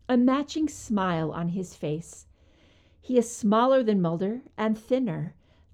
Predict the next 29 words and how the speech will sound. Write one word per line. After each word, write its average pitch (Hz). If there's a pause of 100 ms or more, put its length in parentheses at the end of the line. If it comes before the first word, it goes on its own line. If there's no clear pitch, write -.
dressed 196
in 294
jeans 208
and 277
boots, - (320)
his 220
padded 269
denim 254
jacket 185
a 214
darker 214
shade 160
than 208
the 214
faded 208
color 190
of 180
his 202
jeans. 160 (1120)
His 247
black 277
hair 185
is 202
brushed 185
straight 247
back 175
off 202
his 220
brow 175